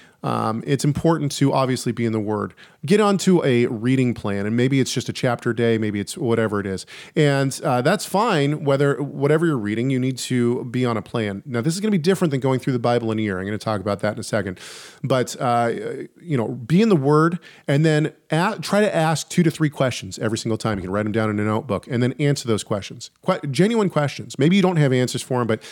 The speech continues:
start asking questions about the tes-, text. Uh, ask things that you want answered.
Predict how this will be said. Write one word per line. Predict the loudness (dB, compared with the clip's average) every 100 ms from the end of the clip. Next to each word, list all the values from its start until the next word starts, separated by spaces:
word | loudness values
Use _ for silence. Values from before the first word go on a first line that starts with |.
| -20 -2
start | 0 0 0
asking | 0 0 -2 0
questions | 0 0 0 0
about | -2 -2
the |
tes-, | -6 -4 -4 -6 -14 -4
text. | -2 -2 -8 -16 -20 -20 -4
Uh, | -2 0 0
ask | 0 -2 2
things | 2 4
that | 2 0
you | 4 4
want | 4 2 0
answered. | -2